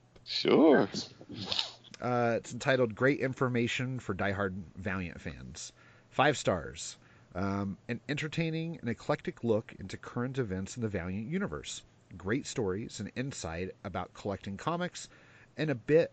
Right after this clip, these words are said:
Speaker 2: about how market forces impact comic book prices. I particularly enjoyed the inside stories about C two E two, and then guys leaving flats at the bar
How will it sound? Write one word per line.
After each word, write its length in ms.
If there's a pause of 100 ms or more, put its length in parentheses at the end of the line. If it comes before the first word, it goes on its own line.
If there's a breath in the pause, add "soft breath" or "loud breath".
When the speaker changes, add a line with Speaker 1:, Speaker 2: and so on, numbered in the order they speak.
(100)
Speaker 2:
about 420
how 240
market 420
forces 600
impact 480
comic 320
book 180
prices. 580 (800 soft breath)
I 80
particularly 960
enjoyed 580
the 160
inside 380
stories 380
about 240
C 240
two 240
E 120
two, 400 (680)
and 160
then 480
guys 340
leaving 360
flats 400
at 80
the 80
bar 500